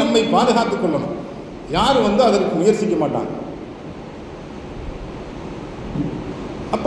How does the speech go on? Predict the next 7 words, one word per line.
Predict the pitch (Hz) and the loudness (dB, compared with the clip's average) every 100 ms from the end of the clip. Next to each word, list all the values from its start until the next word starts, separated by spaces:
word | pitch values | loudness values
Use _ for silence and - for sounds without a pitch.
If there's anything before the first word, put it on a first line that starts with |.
| 254 | 6
அந்த | 226 196 175 | 6 6 6
வயோதிக | 262 311 320 311 285 220 | 6 8 8 8 8 8
பருவம் | 226 262 254 208 | 6 6 6 2
என்பது | 170 143 160 233 - 160 - - - - - - - - - - - - - - - - - - - - - - - - 208 | 2 2 4 2 2 -4 -4 -8 -10 -12 -14 -14 -14 -14 -14 -14 -12 -12 -12 -12 -12 -12 -12 -12 -12 -12 -12 -12 -10 0 6
அது | 240 208 180 - - | 10 10 10 8 4
உண்மையிலேயே | 262 285 294 277 269 285 277 269 | 6 6 6 8 8 8 6 6
இயலாமைக்கு | 269 302 294 269 254 | 4 6 4 4 2